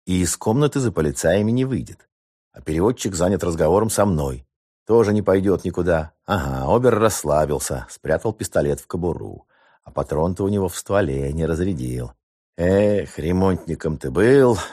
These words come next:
ремонтником и помрешь. Вот и дознаватель вернулся. Начинаем? Да уже пора. Гермайор, слушаю вас.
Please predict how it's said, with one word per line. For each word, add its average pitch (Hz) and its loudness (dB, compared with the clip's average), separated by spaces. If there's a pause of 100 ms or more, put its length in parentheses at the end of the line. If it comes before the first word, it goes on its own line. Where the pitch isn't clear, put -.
ремонтником 76 -6
и 71 -6
помрешь. 62 -8 (640)
Вот 127 -4
и 143 2
дознаватель 85 2
вернулся. 127 2
Начинаем? 135 2 (680)
Да 98 0
уже 139 2
пора. 87 4
Гермайор, 123 4 (120)
слушаю 78 -8
вас. - -14